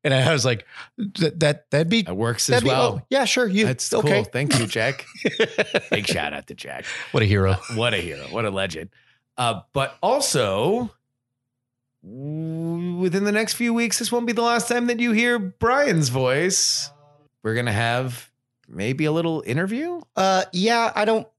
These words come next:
Speaker 1: wanna give details out, but if you liked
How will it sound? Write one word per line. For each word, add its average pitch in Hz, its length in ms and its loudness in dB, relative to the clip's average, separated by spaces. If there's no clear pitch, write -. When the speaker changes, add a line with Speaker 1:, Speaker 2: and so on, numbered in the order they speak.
Speaker 1:
wanna 190 220 2
give 170 200 2
details 180 420 4
out, 160 220 2
but 160 180 2
if 143 160 0
you 147 100 4
liked 160 460 0